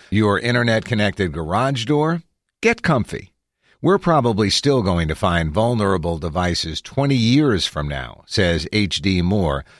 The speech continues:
a network security researcher at Atreides Partners.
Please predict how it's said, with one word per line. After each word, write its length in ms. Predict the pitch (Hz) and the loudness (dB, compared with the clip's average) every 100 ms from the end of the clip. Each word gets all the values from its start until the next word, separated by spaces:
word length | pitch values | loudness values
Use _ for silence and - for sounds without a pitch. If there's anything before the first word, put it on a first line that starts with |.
| - | -4
a 100 | 95 | 0
network 520 | 104 117 107 95 85 | 2 0 0 0 0
security 540 | - 85 110 95 82 | -6 -2 0 2 0
researcher 680 | 80 107 101 80 73 87 87 | 0 0 0 -2 -2 -2 -2
at 300 | - 87 85 | 0 0 0
Atreides 600 | 87 80 - 131 95 85 | -4 -6 -2 0 0 -4
Partners. 680 | - 104 98 73 62 - - | -2 -2 -2 -8 -12 -16 -20